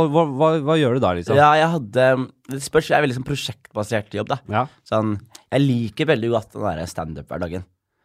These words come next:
Speaker 1: Ja.
Speaker 2: som er, eh, våkne opp litt senere.
Speaker 1: Men nå jobber du med en ny serie,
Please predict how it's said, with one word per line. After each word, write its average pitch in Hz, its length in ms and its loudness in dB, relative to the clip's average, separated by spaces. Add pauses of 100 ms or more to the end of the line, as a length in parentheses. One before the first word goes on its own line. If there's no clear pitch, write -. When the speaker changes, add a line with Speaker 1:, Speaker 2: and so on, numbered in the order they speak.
(160)
Speaker 1:
Ja. 110 140 -4
Speaker 2:
som 101 220 0
er, 87 340 -4
eh, 85 260 -6 (420)
våkne 113 400 0
opp 104 80 -6
litt 110 160 -4
senere. 92 460 -4
Speaker 1:
Men 165 80 0
nå - 80 2
jobber 135 240 0
du - 20 0
med 160 140 0
en 151 80 0
ny 139 100 -2
serie, 107 380 -2